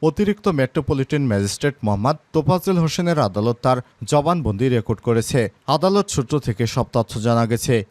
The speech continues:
এদিকে আসামি মোস্তাফিজকে আদালতে হাজির করা হয়। এরপর মামলার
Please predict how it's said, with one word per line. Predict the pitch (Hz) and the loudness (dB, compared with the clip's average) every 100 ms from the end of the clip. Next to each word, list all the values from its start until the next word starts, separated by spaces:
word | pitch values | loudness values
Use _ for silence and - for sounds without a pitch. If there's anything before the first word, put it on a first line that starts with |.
| - | -6
এদিকে | 120 127 156 | -4 0 2
আসামি | 131 - 131 151 | 2 0 0 0
মোস্তাফিজকে | 147 - 165 123 101 - 160 - _ | -2 0 -2 0 -4 0 0 0 _
আদালতে | 139 151 190 190 170 | 0 2 0 2 0
হাজির | 120 117 131 | 0 0 0
করা | - 113 | 0 0
হয়। | 110 123 110 - _ | 2 2 0 -2 _
এরপর | 135 - 151 143 _ - | -6 2 2 2 _ -4
মামলার | 123 147 175 | 0 2 2